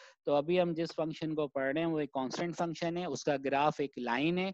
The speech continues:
तो उस लाइन के अंडर में जो एरिया आएगा वो हमारी प्रोबेबिलिटी होगी। ये देखें, अब ये आ गया आपका, मैं, मैं स-, जैसे ये हमारा x axis है, ठीक है, ये हमारा y axis है। हमने कहा interval certain है, Certain का मतलब एक किसी constant fix से शुरू होगा और किसी constant fix पर end होगा।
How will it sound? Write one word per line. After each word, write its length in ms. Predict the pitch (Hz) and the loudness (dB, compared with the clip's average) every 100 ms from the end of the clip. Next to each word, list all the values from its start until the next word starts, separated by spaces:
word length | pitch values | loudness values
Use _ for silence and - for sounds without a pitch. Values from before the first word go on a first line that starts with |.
| - - _ | -8 -20 _
तो 60 | 165 | -4
उस 160 | 170 160 | -4 2
लाइन 320 | 143 156 190 | 2 4 4
के 120 | 190 | 2
अंडर 400 | - 156 165 196 | 2 4 10 10
में 180 | 208 196 | 10 6
जो 120 | 190 | 8
एरिया 320 | 165 165 185 | 8 6 6
आएगा 260 | 160 143 151 | 6 8 6
वो 200 | 147 156 | 6 6
हमारी 280 | 139 120 113 | 6 0 -4
प्रोबेबिलिटी 440 | - 113 104 104 | -8 -10 -10 -14
होगी। 300 | 104 101 117 | -14 -12 2
ये 80 | 160 | 2
देखें, 300 | 143 110 - _ _ _ _ _ _ - | 2 -6 -14 _ _ _ _ _ _ -6
अब 120 | 156 | -2
ये 120 | 156 | 0
आ 120 | 135 | 0
गया 200 | 117 113 | -2 -6
आपका, 240 | 107 _ 113 _ _ _ _ - | -10 _ -20 _ _ _ _ -2
मैं, 120 | 170 | 0
मैं 140 | 175 | 2
स-, 180 | 175 165 | 2 0
जैसे 300 | 160 180 208 | 2 0 2
ये 120 | 202 | 0
हमारा 260 | 196 196 190 | 2 4 2
x 200 | 185 - | 0 -4
axis 340 | 180 - 170 175 | -12 -12 -14 -18
है, 60 | 175 _ _ _ _ _ _ | -20 _ _ _ _ _ _
ठीक 160 | 170 175 | -8 -4
है, 120 | 190 190 _ _ _ - | -6 -6 _ _ _ 0
ये 80 | 160 | 2
हमारा 300 | 160 165 165 | 4 4 4
y 240 | 156 156 | 4 2
axis 260 | 156 160 147 | 0 -8 -8
है। 200 | 143 131 _ _ _ _ - | -10 -10 _ _ _ _ -8
हमने 220 | 160 190 | -2 2
कहा 140 | 202 214 | 4 4
interval 480 | 208 208 208 214 | 4 4 4 4
certain 500 | 214 202 196 190 190 | 2 4 4 4 2
है, 60 | 160 | 2
Certain 440 | 147 175 175 185 | 4 4 4 0
का 120 | 185 180 | 4 4
मतलब 360 | 175 185 180 | 4 4 4
एक 140 | 180 - | 2 0
किसी 260 | 175 196 | 0 0
constant 500 | 180 170 156 - 180 | 4 4 4 0 -2
fix 280 | - 170 - | 0 -2 0
से 100 | 175 | 0
शुरू 300 | - 156 175 | 0 2 6
होगा 220 | 185 180 | 6 6
और 140 | 190 160 | 2 2
किसी 240 | 156 156 | -6 -10
constant 440 | 156 147 - 156 | -6 -8 -6 -8
fix 220 | 151 143 - | -8 -12 -8
पर 160 | 139 | -6
end 200 | 120 107 | -6 -8
होगा। 220 | 104 110 | -12 -18